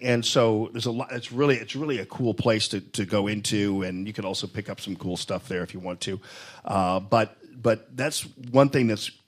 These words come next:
cool is that, is that Lacey and her team, they have access where other people don't. So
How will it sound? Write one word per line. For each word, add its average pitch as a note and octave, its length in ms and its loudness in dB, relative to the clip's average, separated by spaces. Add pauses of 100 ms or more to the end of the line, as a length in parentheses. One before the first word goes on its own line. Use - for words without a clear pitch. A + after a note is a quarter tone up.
cool G#3+ 280 4
is A2+ 100 4
that, A#2+ 160 -2
is A#2 160 -2
that B2 120 -6
Lacey C#3 400 2
and A#2 80 0
her G#2 60 0
team, A#2+ 360 0
they D#3 100 2
have G3+ 220 2
access B2 680 0
where A#2+ 180 0
other A#2+ 200 0
people G#2+ 360 0
don't. F2 380 -4
So A#2+ 260 6